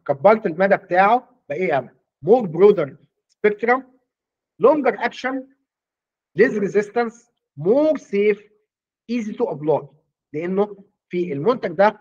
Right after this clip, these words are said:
اللي هو منتج الماكمونت بالتحديد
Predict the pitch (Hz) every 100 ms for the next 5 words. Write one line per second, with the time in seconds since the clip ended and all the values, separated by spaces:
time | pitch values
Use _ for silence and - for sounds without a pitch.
0 | _ 131 165 185 202 208 165 151 196 -
1 | 214 240 254 _ _ _ 151 143 - 135
2 | 170 220 226